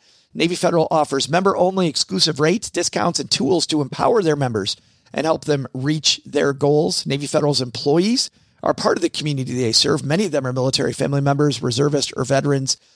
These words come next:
and all branches of the military, veterans, D O D employees and their families are eligible for Navy Federal membership. In fact,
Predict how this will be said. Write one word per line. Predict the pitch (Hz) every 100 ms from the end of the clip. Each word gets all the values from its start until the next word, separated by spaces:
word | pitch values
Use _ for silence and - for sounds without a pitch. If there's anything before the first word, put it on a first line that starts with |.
| _
and | -
all | - 220
branches | 180 190 196 - 143
of | 151
the |
military, | 151 180 175 175 170 151
veterans, | 160 165 156 135
D | 160 175
O | 160
D | 160
employees | 156 - 165 160 143
and |
their | 160
families | - 156 160 135
are | 135
eligible | 139 156 131 147 139 - - _
for | - 147
Navy | 160 165 170
Federal | - 160 156 143 -
membership. | 135 151 165 139 - - -
In | 143
fact, | 135 - - 185 127 -